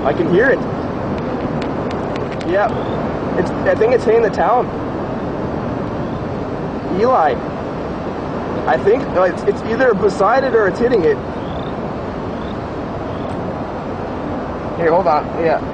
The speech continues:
I gotta take some pictures of this shit. Actually, it just went... It, about ten seconds ago, it hit a power line.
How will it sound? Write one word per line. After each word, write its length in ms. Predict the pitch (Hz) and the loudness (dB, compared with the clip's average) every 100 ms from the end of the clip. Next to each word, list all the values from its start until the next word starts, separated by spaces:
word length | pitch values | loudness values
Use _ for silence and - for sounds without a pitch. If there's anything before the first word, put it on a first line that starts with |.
| - | -4
I 80 | 156 | 0
gotta 200 | 165 160 | 0 0
take 100 | 156 | -2
some 140 | - - | -4 -4
pictures 240 | 147 165 | -4 -4
of 100 | 175 | -2
this 220 | 175 - | -2 0
shit. 160 | 185 180 - - - - | 0 0 -2 -6 -6 0
Actually, 300 | 190 202 208 | 0 2 2
it 60 | 196 | 2
just 160 | 214 | 2
went... 160 | 214 214 - - - - - - | 2 2 -2 -4 -4 -4 -4 0
It, 80 | 180 | 2
about 540 | 147 - - 185 208 - | 2 2 2 4 4 4
ten 180 | 220 | 2
seconds 340 | 214 202 202 208 | 4 2 4 2
ago, 240 | 196 185 | 4 6
it 80 | 175 | 6
hit 80 | 202 | 4
a 40 | |
power 280 | - 160 185 | 2 2 4
line. 240 | 208 165 | 4 4